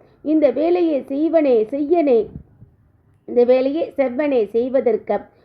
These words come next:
பொறுமை, கடின உழைப்பு மற்றும் சேமிக்கும் திறமை இருக்க வேண்டும். ஆகவே இந்த அரிய குணங்களை நாமும் வளர்த்து கொண்டு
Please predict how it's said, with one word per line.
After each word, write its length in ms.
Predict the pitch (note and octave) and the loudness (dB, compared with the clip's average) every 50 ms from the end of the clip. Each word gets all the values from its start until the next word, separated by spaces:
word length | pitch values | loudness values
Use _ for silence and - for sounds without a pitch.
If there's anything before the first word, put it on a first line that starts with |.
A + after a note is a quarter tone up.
| _ _ - | _ _ 4
பொறுமை, 380 | A#3+ B3+ C#4 C#4 C4+ B3 A#3 A3 A3 - _ | 4 4 6 4 2 2 0 0 -2 -6 _
கடின 420 | - A3+ A#3 C4 D4+ E4 D#4+ C#4+ | -4 -2 -2 0 0 0 0 0
உழைப்பு 460 | A3 G3+ A3 B3 C#4 C#4 - - A3+ A3 - - _ _ _ _ | 0 0 2 0 0 -2 0 0 0 0 0 -4 _ _ _ _
மற்றும் 360 | - C#4 C#4+ - - D4+ C#4 | -6 -6 -4 -2 -4 -4 -4
சேமிக்கும் 600 | C4+ - E4 E4+ F#4 F4 F#4+ F#4 - F4 E4+ D#4 B3+ | -2 -2 -2 0 2 2 2 2 2 0 0 0 2
திறமை 380 | - B3 A#3 A#3+ A3 A#3+ D4 D#4+ D#4 | 2 2 2 2 2 2 0 0 0
இருக்க 260 | D4+ D#4 - - - B3 | -2 -4 -2 -2 -2 -2
வேண்டும். 380 | C4 B3 A#3 G3+ G#3 F#3 F3 _ _ _ _ _ _ | -2 -6 -6 -6 -8 -10 -12 _ _ _ _ _ _
ஆகவே 580 | - C4+ D4+ E4 D#4+ D4+ D4 B3 B3 A#3+ - - | -12 -10 -8 -8 -6 -6 -2 0 0 -2 -2 -4
இந்த 280 | - C#4 C#4+ C4+ - - | -6 -6 -2 -2 -2 -2
அரிய 360 | G#3+ C#4 D#4+ E4 E4+ F#4+ F#4 | 0 0 0 0 0 0 0
குணங்களை 460 | - D4+ C#4 C#4 C#4 A#3+ B3+ A#3+ A3+ | -2 -2 -2 0 0 0 0 0 0
நாமும் 480 | A3 A3+ A3+ A3+ A#3+ C4 C4+ D4+ D#4 C#4+ | 0 0 -2 -2 -2 -2 -2 -2 -2 -2
வளர்த்து 500 | - A#3+ A3+ A#3+ B3 B3 - C#4+ B3+ - | 0 2 2 2 0 -2 -8 -12 -12 -6
கொண்டு 300 | - A3+ G#3+ G#3 A3 | -4 -4 -2 -2 -2